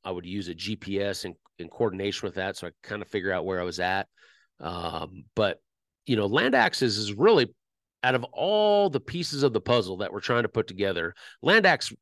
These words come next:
access probably is one of the most important. You know, if you're hunting where there's not a lot of coyotes, it's gonna be tough to call in coyotes.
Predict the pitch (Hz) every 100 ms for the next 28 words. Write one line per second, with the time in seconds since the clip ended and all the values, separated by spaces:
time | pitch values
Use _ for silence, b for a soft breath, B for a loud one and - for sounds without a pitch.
0 | - 131 - 131 - - - 196 131 113
1 | 101 120 104 101 104 - 85 92 85 50
2 | _ _ _ _ _ b b b b 104
3 | 113 113 175 131 165 180 190 185 _ _
4 | _ _ 113 151 160 156 156 - _ _
5 | _ 120 120 110 117 120 131 139 139 131
6 | 135 135 110 - - 156 139 131 147 -
7 | - 131 127 - 76 - -